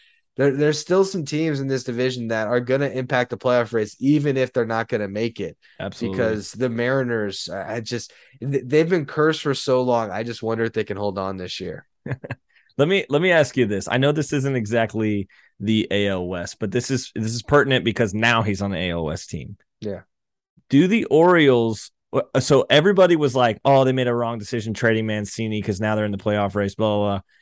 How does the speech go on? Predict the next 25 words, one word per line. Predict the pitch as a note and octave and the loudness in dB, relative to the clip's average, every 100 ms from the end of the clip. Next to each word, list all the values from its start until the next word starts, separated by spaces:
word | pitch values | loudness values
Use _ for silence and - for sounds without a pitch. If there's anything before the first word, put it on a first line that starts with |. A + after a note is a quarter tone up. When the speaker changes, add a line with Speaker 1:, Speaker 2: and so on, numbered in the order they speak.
| _ _ _ | _ _ _
Speaker 2:
Don't | C3 G3 | 2 2
you | B3+ | 0
think | B3 A3+ F#3+ | 0 0 2
that's, | E3+ - | 2 2
like, | D3+ A#2+ G2+ _ _ _ _ _ | 4 4 2 _ _ _ _ _
a | A2 | -6
benefit? | F2 A#2+ G#3+ A3 C#4 C4+ | -2 0 0 -2 -2 0
Like, | - C3+ | 2 2
you | E3+ E3+ | 2 4
got | F#3 E3+ | 6 6
an | D3 | 4
extra | D#3 - F3+ | 0 0 0
guy | E3 D#3 | 2 0
back. | A#2+ C#3 D#3+ C3+ B2 - _ _ | 0 0 0 -2 -4 -12 _ _
Of | - | -8
course, | E3+ C#3 | -4 -2
you | C#3 | 2
got | B2+ B2 G#2 | 4 4 2
rid | A#2 A#2+ | 0 0
of, | A2 | 0
like, | G#2+ G#2 G2+ | -2 -4 -4
your, | G#2 G#2 G#2 - - | -4 -4 -4 -10 -4
basically | A2+ A2 - G2+ | -2 -2 -4 -4
your | F#2 | -4
mascot, | G2 G#2+ A2+ - F#2+ F#2 G#2 | -2 -2 -2 -4 -4 -4 -4